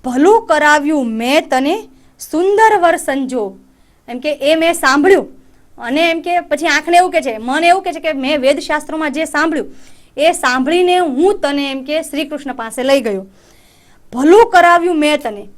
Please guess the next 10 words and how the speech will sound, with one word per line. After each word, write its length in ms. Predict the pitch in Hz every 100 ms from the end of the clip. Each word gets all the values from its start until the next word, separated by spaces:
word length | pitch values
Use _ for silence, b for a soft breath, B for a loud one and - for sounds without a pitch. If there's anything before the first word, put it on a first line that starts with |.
| - -
મેં 260 | 233 285 381
તારું 220 | 359 370
ભલું 260 | 285 311 294
કર્યું 280 | 240 220 196
છે. 200 | 226 - _ _ _ _
શું 200 | - 381
ભલું, 240 | 330 349
ભલું 400 | - 214 294 320
કર્યું 240 | 294 294 302
છે? 180 | 330